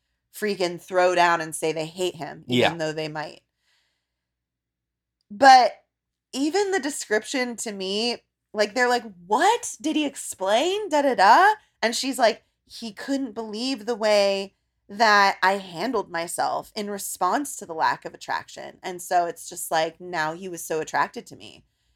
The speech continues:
Speaker 1: Just remembering that that was the angle he took and
Speaker 2: Mm-hmm.
Speaker 1: hearing it in a new way, I was just, like, re-pissed. Like, what a piece of shit. Like, the way that you handled
Speaker 2: I
Speaker 1: how
Speaker 2: know.
Speaker 1: I told you I
Speaker 2: I
Speaker 1: don't
Speaker 2: know.
Speaker 1: think you're hot,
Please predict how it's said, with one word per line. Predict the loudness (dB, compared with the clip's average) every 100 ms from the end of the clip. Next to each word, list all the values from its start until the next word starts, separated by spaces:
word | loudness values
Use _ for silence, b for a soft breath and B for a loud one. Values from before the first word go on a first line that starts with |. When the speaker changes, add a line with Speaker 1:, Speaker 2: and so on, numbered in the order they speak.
| _ _ -8
Speaker 1:
Just | -6 -4 -2
remembering | -4 -2 -4 -4 -4 -6 -4 -4 -2
that | -4 4
that | 6 6
was | 0 -8 -6
the | -6
angle | -6 -6 -6
he | -6 -10
took | -2 0 0
and | -2 -2
Speaker 2:
Mm-hmm. | -2 -4
Speaker 1:
hearing | -6 -6 -4
it | -2 -2 -4
in | -8
a | -8
new | -8 -8
way, | -4 -2 0 -2 -4 _ _ _ 2
I | 4
was | 4 -2
just, | -8 -6 2
like, | 2 2 _
re-pissed. | -20 -12 -8 -8 -8 -10 -6 -4 -4 -8 -12 -8
Like, | -4 -4 -4 _ _
what | -10 -6
a | -6
piece | -8 -12 -12 -8
of | -12
shit. | -10 -12 -8 -6 -6 -8 -4
Like, | -4 -4 _ _ _ -8
the | -8
way | -6 -4 -4 -6
that | -8
you | -10
handled | -12 -12 -12 -8 -2
Speaker 2:
I | 0
Speaker 1:
how | 2
Speaker 2:
know. | 2
Speaker 1:
I | 0
told | -2 -10 -10
you | -8 -4
I |
Speaker 2:
I | -2
Speaker 1:
don't | -2 -4
Speaker 2:
know. | -8
Speaker 1:
think | -12 -12
you're | -14
hot, | -12 -12 -6 -4 -6